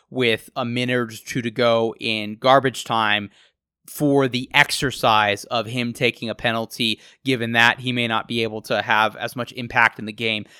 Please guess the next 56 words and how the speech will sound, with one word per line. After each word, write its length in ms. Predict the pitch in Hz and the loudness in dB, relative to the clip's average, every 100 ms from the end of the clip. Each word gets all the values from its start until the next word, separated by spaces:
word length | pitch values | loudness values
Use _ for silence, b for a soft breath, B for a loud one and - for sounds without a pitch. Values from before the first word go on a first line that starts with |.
| B | B
given 240 | - 117 117 | -6 -4 -2
where 140 | 117 | -4
his 200 | 113 - | -4 -8
fitness 380 | - - 110 - | -10 -10 -10 -10
will 60 | |
be 200 | 104 110 | -8 0
at 220 | 110 110 - | 2 2 0
to 220 | 107 104 | -4 -4
start 420 | - 139 113 107 120 | -2 2 2 0 -4
or 160 | 110 | -6
sub 280 | - 127 110 | -2 -2 0
on, 320 | 107 107 104 b b b | 0 0 -2 b b b
um, 640 | 110 104 104 101 98 120 - | -4 -2 -2 -6 -12 -18 -10
and 160 | 131 113 | -8 -4
play 140 | 127 | -2
more 180 | 120 113 | -2 -2
minutes 360 | 113 113 107 - | -4 -4 -6 -6
than 240 | 107 101 | -8 -8
a 80 | - | -10
couple 280 | 110 - 104 | -10 -10 -12
of 140 | - | -16
minutes? 300 | - - - b b b _ _ | -18 -20 -20 b b b _ _
All 220 | - 147 156 | 2 4 4
good 200 | 151 - | 2 6
questions, 440 | 170 - 202 196 | 4 6 -2 -4
but 140 | 139 | -2
ultimately 420 | 135 127 131 127 120 | -2 -2 -4 -2 0
are 100 | 117 | 0
going 240 | 120 120 | -2 -2
to 60 | 117 | -4
be 260 | 117 113 | -2 -2
irrelevant 520 | 113 117 120 117 123 | 0 2 4 2 -2
in 40 | 95 | -2
the 80 | 113 | -6
context 460 | 113 107 113 - | -6 -6 -8 -10
of 100 | 123 | -4
Leagues 240 | 147 147 - | -2 -2 0
Cup, 240 | 131 - | 0 0
because 280 | 120 123 113 | -6 -8 -6
if 100 | - | -4
we 100 | 120 | -2
do 140 | 120 | 0
go 100 | 117 | 0
to 80 | 117 | -2
penalties 480 | 123 113 107 120 113 | -2 -4 -6 -10 -12
at 80 | 110 | -6
that 200 | 107 - | -6 -4
point, 220 | 113 107 | -8 -4
the 60 | |
Rapids 340 | 117 110 107 117 | -2 -2 -2 -8
are 60 | |
eliminated 540 | 110 135 151 143 131 B B - | -4 -2 2 2 2 B B -8
and 140 | 127 | -8
Toluca 320 | 123 117 - | -6 -6 -6
will 220 | 107 104 98 | -6 -6 -2
have 320 | 110 107 | -2 -2